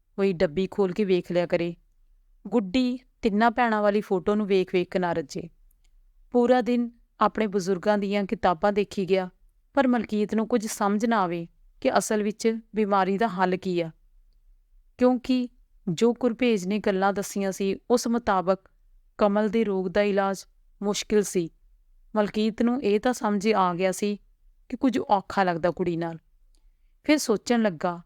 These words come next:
"ਮੈਨੂੰ ਇੱਕ ਵਾਰ ਵੇਖ ਕੇ ਆਉਣਾ ਚਾਹੀਦਾ, ਪਰ ਫਿਰ ਵੀ ਕੋਸ਼ਿਸ਼ ਕਰੀ ਤਾਂ ਦਵਾਈ ਹੋ ਸਕਦਾ ਮੈਂ ਬਣਾ ਹੀ ਲਵਾਂ।" ਦੋ ਤਿੰਨ ਦਿਨ ਹੁਣ ਮਲਕੀਤ ਘਾਲਣਾ ਜੀ ਕਰੀ ਗਿਆ, ਪਰ ਸਮਝ ਨਾ ਲੱਗੇ ਕਿ ਕਿਹੜੀ ਦਵਾਈ ਬਣਾਵਾਂ। ਫਿਰ ਇੱਕ ਦਿਨ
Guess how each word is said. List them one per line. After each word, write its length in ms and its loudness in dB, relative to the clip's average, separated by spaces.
"ਮੈਨੂੰ 280 4
ਇੱਕ 180 -4
ਵਾਰ 160 4
ਵੇਖ 240 0
ਕੇ 120 2
ਆਉਣਾ 220 0
ਚਾਹੀਦਾ, 420 -2
ਪਰ 120 0
ਫਿਰ 240 0
ਵੀ 300 0
ਕੋਸ਼ਿਸ਼ 400 0
ਕਰੀ 360 0
ਤਾਂ 100 -2
ਦਵਾਈ 360 2
ਹੋ 80 -4
ਸਕਦਾ 320 0
ਮੈਂ 180 0
ਬਣਾ 260 0
ਹੀ 100 -2
ਲਵਾਂ।" 300 0
ਦੋ 220 4
ਤਿੰਨ 260 0
ਦਿਨ 260 -2
ਹੁਣ 120 2
ਮਲਕੀਤ 400 0
ਘਾਲਣਾ 360 0
ਜੀ 140 -4
ਕਰੀ 300 -2
ਗਿਆ, 220 -2
ਪਰ 100 -2
ਸਮਝ 360 0
ਨਾ 140 2
ਲੱਗੇ 380 -2
ਕਿ 100 -4
ਕਿਹੜੀ 360 2
ਦਵਾਈ 260 2
ਬਣਾਵਾਂ। 420 -2
ਫਿਰ 160 4
ਇੱਕ 200 -2
ਦਿਨ 320 0